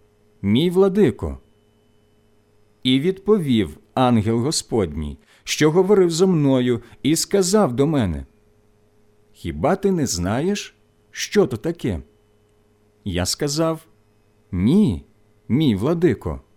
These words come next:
Тоді озвався він і сказав до мене: «Це Господнє слово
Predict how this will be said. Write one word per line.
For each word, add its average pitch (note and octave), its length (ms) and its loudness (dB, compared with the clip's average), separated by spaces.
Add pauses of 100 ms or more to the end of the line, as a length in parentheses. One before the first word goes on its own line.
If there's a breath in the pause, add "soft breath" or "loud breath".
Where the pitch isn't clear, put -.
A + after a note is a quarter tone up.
(720 soft breath)
Тоді D3+ 440 0
озвався D3+ 720 0
він G2 340 -2 (180)
і C#3 100 0
сказав E3+ 520 0
до C#3 140 0
мене: G#2 400 -2 (1200 soft breath)
«Це D3 320 4
Господнє C3 720 0
слово B2+ 720 0